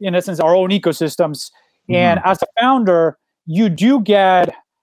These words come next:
Speaker 1: um, a, a seat on, on, uh, on founders' kind of early stages in a way that more institutional investors don't, right? Um, and what I mean by that is, yeah, I, I've talked to founders that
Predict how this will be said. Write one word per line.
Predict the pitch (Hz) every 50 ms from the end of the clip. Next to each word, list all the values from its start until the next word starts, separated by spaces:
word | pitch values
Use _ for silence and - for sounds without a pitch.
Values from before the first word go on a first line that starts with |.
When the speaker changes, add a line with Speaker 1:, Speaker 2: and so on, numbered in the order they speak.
| _ _ _ -
Speaker 1:
um, | 185 180 175 170 165 165 160 160 156 151 143 - _ _ _ -
a, | 196 190 185 180 175 170 175 175 -
a | 196 202 175
seat | - - - - 240 254 247 220 180 156 - - - - _ _ _ _ _ _ _ 180
on, | 185 185 180 175 165 - -
on, | 180 185 175 175
uh, | 170 170 165 160 160 160 -
on | 180 175
founders' | - - 202 190 202 220 196 214 208 185 -
kind | - 214 180
of | 151 139 - -
early | 196 202 208 214 202 196 185
stages | 175 - - 190 180 190 180 156 175 160 147 - - -
in | 185 180 175
a | 175
way | 160 170 180 202
that | 175 202 190 180 - - _ _ _ _ _ _ -
more | 170 170 185 190 196
institutional | 180 202 202 - 214 - - 214 196 - - 196 180
investors | 170 156 151 165 170 - - 175 147 127
don't, | 117 131 160 143 135 - - - - _ _ _ -
right? | 151 147 147 147 156 151 _ _ _ _ _ _ _ _ -
Um, | 170 160 156 151 151 160 180
and | 185
what | 185 190 180
I | 180
mean | 202 233 226 202
by | 202 190 180
that | 175 170 165 165 165
is, | 165 160 156 - - - - _ _ _ _ _ _ _ -
yeah, | - - -
I, | 170 190 - 165
I've | 196 196 -
talked | - 208 196 202 -
to | 190 170
founders | - 185 165 180 190 185 185 185 170 151 - -
that | 156 143 175 165 165 160 160 -